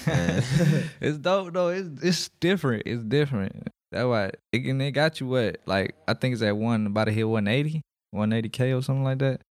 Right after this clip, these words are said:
Speaker 1: Shit, uh, I think it's one fifty.
Speaker 2: One fifty?
Speaker 1: Yeah,
Speaker 2: Yeah.
Speaker 1: yeah. And fucking, um, shout out Frax,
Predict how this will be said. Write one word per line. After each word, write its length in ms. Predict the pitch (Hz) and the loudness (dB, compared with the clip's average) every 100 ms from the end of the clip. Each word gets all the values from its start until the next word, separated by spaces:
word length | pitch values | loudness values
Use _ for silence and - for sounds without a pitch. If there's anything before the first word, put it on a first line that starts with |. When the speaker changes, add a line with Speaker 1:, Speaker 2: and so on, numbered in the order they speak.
| - | -4
Speaker 1:
Shit, 260 | - 67 - | 0 0 0
uh, 260 | 80 76 | -2 -2
I 40 | 80 | -2
think 160 | 143 143 | 0 0
it's 80 | |
one 140 | 90 87 | 0 -2
fifty. 420 | - 202 165 107 - | -2 -2 -2 -4 -2
Speaker 2:
One 160 | 107 | -2
fifty? 340 | - 131 131 120 _ - | 0 0 0 -6 _ -6
Speaker 1:
Yeah, 360 | 82 82 78 - | 0 0 0 0
Speaker 2:
Yeah. 100 | - | 2
Speaker 1:
yeah. 200 | - - - _ | 2 2 -4 _
And 160 | 90 92 | -4 0
fucking, 440 | - 101 95 90 | 2 2 2 0
um, 400 | 87 87 87 82 95 | 2 0 0 -2 -4
shout 200 | 98 98 | -2 0
out 160 | 95 | -2
Frax, 560 | - 95 95 92 - | -2 0 0 0 -6